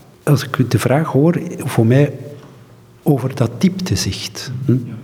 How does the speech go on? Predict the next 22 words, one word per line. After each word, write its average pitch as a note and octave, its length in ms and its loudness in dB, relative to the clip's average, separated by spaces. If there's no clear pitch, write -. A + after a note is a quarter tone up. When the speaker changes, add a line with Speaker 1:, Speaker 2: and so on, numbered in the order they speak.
Speaker 1:
Dus G2+ 120 2
eigenlijk D3+ 400 4
zoiets A#2 300 0
van G2+ 320 0
de, F2 360 -2
dat A#2 140 4
je G#2+ 120 6
ziet F#3 400 2
voorbij C#3 540 2
wat A2+ 200 0
dat G2 160 2
je D3 100 4
ziet. - 460 -2
Hm? A2 80 -2
Omdat A2+ 320 4
je G#2 100 4
weet D3 300 2
dat - 180 -4
alles F3 380 0
wat A#2+ 120 4
je G#2+ 120 4
ziet - 520 0